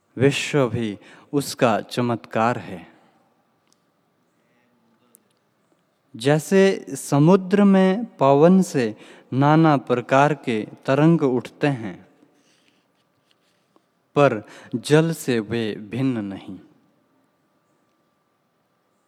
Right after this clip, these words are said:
वैसे ही चैतन्य आत्मा में अहम भाव को लेकर चैतन्य उन्मुखत्व उपजा है।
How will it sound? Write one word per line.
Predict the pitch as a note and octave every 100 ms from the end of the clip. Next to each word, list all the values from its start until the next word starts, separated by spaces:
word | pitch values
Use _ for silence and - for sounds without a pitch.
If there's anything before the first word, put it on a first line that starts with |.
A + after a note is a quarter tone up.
| _ _ -
वैसे | C3 D3+ D#3+ - E3+
ही | B2+ G#2+ G2 - - D#3 _
चैतन्य | - D#3 D#3 F#3+ F#3+ F#3 D3 G#2+ G2 - - -
आत्मा | C3+ D3+ - F3 E3 C3+
में | G#2 F2 - - - -
अहम | C3 C3+ F3 F3
भाव | C#3+ B2 C3+ C#3+
को | - G2 - _ _ _ _ -
लेकर | B2 C#3 C#3 A#2 G2+ A2+ _ _ _ _ _ _ _ _ _ _
चैतन्य | - C#3+ D3 F3+ F#3 G3 G3 F#3+ - _ _ _ _ _ _ _ _ -
उन्मुखत्व | F3 F3+ C#3+ - D#3+ E3 - B2+ G#2+ - - _
उपजा | B2+ A2 A2 A#2+
है। | G#2+ - E2